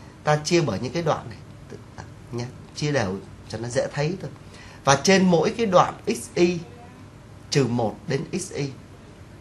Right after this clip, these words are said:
trên mỗi cái đoạn phân hoạch này, mỗi cái đoạn nhỏ này.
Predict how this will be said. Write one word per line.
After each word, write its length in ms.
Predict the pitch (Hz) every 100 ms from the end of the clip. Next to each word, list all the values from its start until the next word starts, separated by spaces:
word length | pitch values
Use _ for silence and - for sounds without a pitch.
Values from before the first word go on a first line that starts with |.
| - - - - -
trên 140 | 170
mỗi 120 | 156 147
cái 100 | 196
đoạn 360 | 147 117 139 - - -
phân 180 | 151 143
hoạch 240 | 117 - -
này, 80 | -
mỗi 120 | 151 151
cái 180 | 151
đoạn 220 | 143 113 117
nhỏ 280 | 95 -
này. 120 | 117